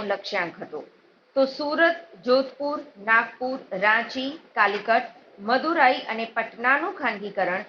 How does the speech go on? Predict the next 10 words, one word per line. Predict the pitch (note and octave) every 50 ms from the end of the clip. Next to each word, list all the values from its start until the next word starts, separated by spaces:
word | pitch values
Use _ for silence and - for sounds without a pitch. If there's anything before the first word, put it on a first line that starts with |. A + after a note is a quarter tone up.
| - _ _ _ _
બે | B3 C#4 C#4
હજાર | C#4 C4+ B3+ - C#4+ D4+ D#4+ D4+
ત્રેવીસ | D4+ C#4 C4+ A#3+ C4+ C#4 C4+ -
ચોવીસમાં | C4 A#3 A3 A3+ A#3 - - A3+ A3+ A3
કરવાનો | A3+ G#3+ G3+ G#3 G3+ F#3+ F#3 G3 G#3
લક્ષ્યાંક | G3+ F#3+ F3 - - G3+ F#3 E3 D#3+ - - G3
હતો, | E3 - - A#3 D#4 F#4 - - - _ _
પરંતુ | B3+ B3 B3 A#3 - A#3 G#3+ F3+ F3+
હજી | F#3+ G3+ G#3 D#4+ G4+ G#4+ -
સુધી | D4 C#4 A3 G#3+ G3 E3